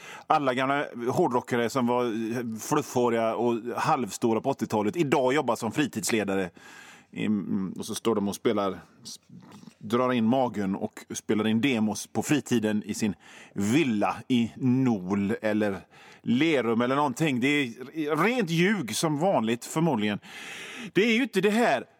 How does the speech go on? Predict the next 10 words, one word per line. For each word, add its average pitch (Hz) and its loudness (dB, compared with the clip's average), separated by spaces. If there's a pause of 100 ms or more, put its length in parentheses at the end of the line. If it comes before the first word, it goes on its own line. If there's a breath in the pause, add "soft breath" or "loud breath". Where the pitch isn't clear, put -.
att 147 -2
jag 160 4
hatar 139 0
Melodifestivalen 113 0
egentligen. 117 0
Jag 131 2
gillar 170 2
ju 143 0
faktiskt 139 -4
musiken 185 0